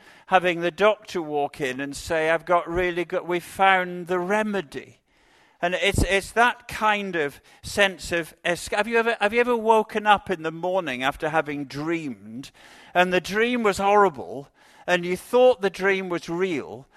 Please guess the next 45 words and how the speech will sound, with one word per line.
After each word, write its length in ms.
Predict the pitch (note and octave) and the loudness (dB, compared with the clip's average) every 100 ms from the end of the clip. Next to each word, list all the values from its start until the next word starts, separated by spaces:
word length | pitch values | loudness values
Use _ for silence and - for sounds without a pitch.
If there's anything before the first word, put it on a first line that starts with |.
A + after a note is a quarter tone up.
| _ - | _ -2
and 140 | G3 | 2
then 140 | G3 G3 | 2 2
you 160 | G3 | 0
woke 440 | G3 A3+ B3 A3+ A3+ | 4 6 6 6 2
up 320 | A#3 D3 - | 2 2 -2
and 180 | E3+ F3 | -2 -2
you, 100 | E3+ E3+ F#3+ | -6 -6 -2
it 260 | F#3 F3 | -2 0
dawns 480 | G3+ A3 B3+ B3+ G3 | 4 6 6 4 0
on 180 | D#3+ C3 | 0 0
you 140 | B2 | -4
that 220 | C#3 E3+ | 0 0
it 160 | E3 D#3+ | 0 -4
was 120 | F3+ | -6
just 320 | - A#3 G#3 | -2 -4 -4
a 60 | A3+ | -8
dream? 500 | G#3 A3 A3+ A3+ C#4 - _ _ - - _ | -2 2 2 0 -6 -12 _ _ -20 -20 _
Did, 220 | A3 A3 | -8 0
have 160 | B3 B3 | 0 2
you 60 | C4 | 2
ever, 160 | B3 - - | 0 -6 -4
oh, 140 | E3 | 0
you 160 | D3+ D#3+ | 0 2
know, 140 | C#3 | 0
some 240 | C3 - F3 | 0 0 0
of 120 | C#3 | -2
us 140 | B2+ | -2
are 120 | C3 B2+ | -2 -4
kind 280 | - C#3 | -2 -2
of 220 | B2+ B2 C3 | -2 -6 -12
strange 680 | - - E3+ D#3 D3+ C#3+ C3+ | -12 -6 2 2 2 -4 -4
in 140 | B2+ | -4
our, 240 | A#2+ B2 | -2 -2
inside 400 | C#3+ C3+ D#3 C3+ | -4 -4 0 0
our 120 | C3 B2+ | 2 0
heads, 340 | C3+ C3+ - - - - | 0 -4 -8 -20 -20 -6
and, 220 | F3 E3+ E3 | -2 0 4
uh, 240 | D#3+ D#3+ - - | 4 4 -2 -8
you 100 | G3 | -2
just 240 | G3+ A3+ | 2 2
say, 80 | A#3 | 0
"Oh, 360 | A#3 B3+ B3 G#3 | 2 4 6 6
what 240 | A#3+ A#3 | 6 6
a 40 | A#3 | 4
relief. 600 | A#3 B3+ C4+ - - | 4 4 2 -2 -10